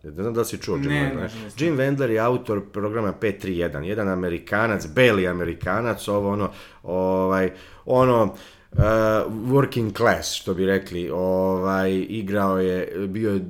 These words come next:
Speaker 1: ozbiljan powerlifter, igrao američki fudbal, dakle, bavio se nekim opštim fitnessom, jeli? I on je veliki uticaj ostavio na mene, znači, to je,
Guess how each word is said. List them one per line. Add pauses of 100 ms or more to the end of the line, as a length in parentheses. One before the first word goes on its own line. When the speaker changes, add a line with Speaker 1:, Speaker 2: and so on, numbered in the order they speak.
(220)
Speaker 1:
ozbiljan
powerlifter,
igrao
američki
fudbal,
dakle,
bavio
se
nekim
opštim
fitnessom,
jeli? (400)
I
on
je
veliki
uticaj
ostavio
na
mene,
znači,
to
je,